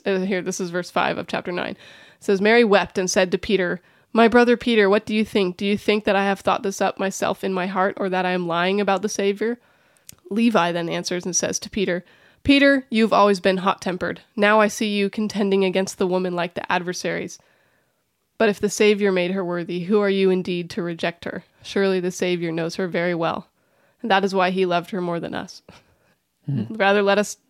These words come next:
Speaker 1: be ashamed and put on the perfect human and separate as he commanded us and preach the gospel, not laying down any other rule or law beyond what the Savior has said.'" And then when they heard this, they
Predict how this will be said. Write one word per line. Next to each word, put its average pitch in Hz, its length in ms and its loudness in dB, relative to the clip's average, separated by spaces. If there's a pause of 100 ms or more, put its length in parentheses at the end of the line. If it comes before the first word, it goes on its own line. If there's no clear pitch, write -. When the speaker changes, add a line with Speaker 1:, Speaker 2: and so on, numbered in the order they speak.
(160)
Speaker 1:
be 202 140 0
ashamed 190 420 0
and 185 120 -4
put 202 140 -2
on 180 140 -2
the 175 80 -4
perfect 214 400 -4
human 180 380 -2 (280)
and 240 100 -6
separate 220 500 2
as 196 160 -2
he 214 100 -4
commanded 185 420 -2
us 185 200 -4
and 190 140 -6
preach - 280 -6
the 190 80 -6
gospel, 175 520 -6 (320)
not 202 240 2
laying 202 220 2
down 180 220 0
any 185 200 0
other 202 200 0
rule 180 280 0
or 185 160 0
law 165 320 -2 (320)
beyond 175 280 -2
what 180 120 -6
the 190 80 -6
Savior - 360 -10
has 185 100 -10
said.'" - 280 -8 (520)
And 190 140 -6
then 170 240 -6
when 180 160 -6
they 175 140 -6
heard 190 180 -6
this, 190 220 -6
they 196 340 -10